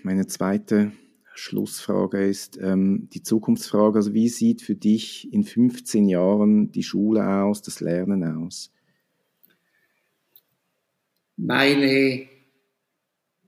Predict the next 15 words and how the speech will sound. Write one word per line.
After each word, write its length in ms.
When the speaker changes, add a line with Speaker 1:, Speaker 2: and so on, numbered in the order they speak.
Speaker 2:
Träume 800
gehen 320
in 40
diese 240
Richtung, 460
dass 300
sich 440
die 520
Schule 840
mit 540
noch 500
mehr 440
Disziplinen, 1200
ähm, 440
zeigt, 720